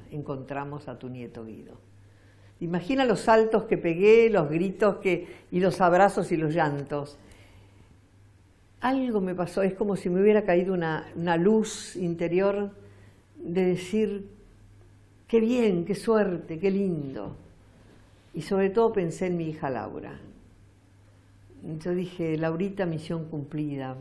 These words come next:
lo encontramos. Bueno, ahora a ver qué falta".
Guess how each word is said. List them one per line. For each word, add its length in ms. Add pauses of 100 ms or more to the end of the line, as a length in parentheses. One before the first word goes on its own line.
(120)
lo 100
encontramos. 1040 (580)
Bueno, 240
ahora 260
a 40
ver 320
qué 100
falta". 560